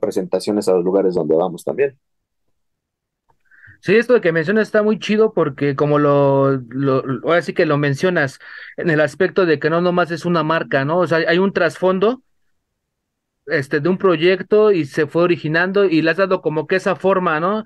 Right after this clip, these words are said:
Speaker 2: Ya como dices, abarca muchos, muchos ámbitos y mucho parte del movimiento de esto de la, pues, de la calle, ¿no? Básicamente.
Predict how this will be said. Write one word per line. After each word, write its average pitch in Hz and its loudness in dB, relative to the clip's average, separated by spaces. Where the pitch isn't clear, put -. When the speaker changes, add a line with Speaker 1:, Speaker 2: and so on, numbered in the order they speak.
Speaker 2:
Ya 160 2
como 151 0
dices, 175 -4
abarca 175 0
muchos, 180 -4
muchos 175 -2
ámbitos 190 -2
y 165 0
mucho 165 2
parte 180 -2
del 170 2
movimiento 156 -2
de 170 0
esto 165 -2
de 147 0
la, 117 -4
pues, 151 -2
de 151 0
la 143 0
calle, 185 0
¿no? 180 -6
Básicamente. 156 -2